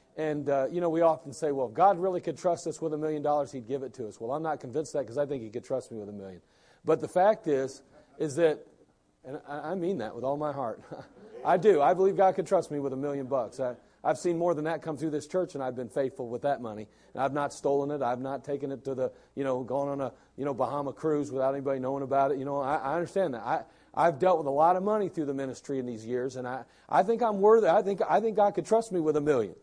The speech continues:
Uh, but here's the problem. I don't need a million, obviously. If God wanted me to have a million, I'd have a million.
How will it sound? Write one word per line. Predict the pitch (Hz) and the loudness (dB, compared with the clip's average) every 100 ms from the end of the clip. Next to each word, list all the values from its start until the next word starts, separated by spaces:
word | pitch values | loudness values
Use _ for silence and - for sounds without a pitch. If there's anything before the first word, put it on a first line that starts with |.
| _ _ _ _ _ _ _ | _ _ _ _ _ _ _
Uh, | 123 123 135 | -4 -4 2
but | 123 180 165 | 4 4 4
here's | 208 | -2
the | 147 | 0
problem. | 156 202 180 113 90 _ _ _ _ - | 4 4 4 -2 -16 _ _ _ _ -6
I | 180 | -4
don't | 208 | -2
need | 202 185 | -2 -2
a | |
million, | 139 120 104 101 | -2 -4 -4 -8
obviously. | 95 90 - - 92 _ _ _ _ _ _ | -12 -14 -18 -18 -18 _ _ _ _ _ _
If | 139 | 0
God | 160 202 | 4 4
wanted | 202 196 | 4 0
me | |
to | 196 | 0
have | 196 | 0
a | 185 | 0
million, | 175 196 196 | 0 0 0
I'd | 185 | 0
have | 202 214 | 2 0
a | |
million. | 160 160 123 | 2 0 0